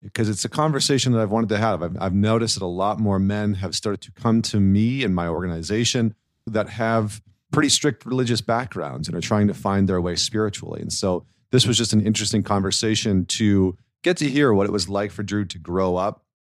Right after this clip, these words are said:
within the Mormon church, uh, what it was like to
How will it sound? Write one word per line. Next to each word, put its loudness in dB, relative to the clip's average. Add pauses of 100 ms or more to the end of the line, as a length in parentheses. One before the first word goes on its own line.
(120)
within 4
the 6
Mormon 6
church, -2 (380)
uh, 0
what -2
it -2
was -4
like -4
to -4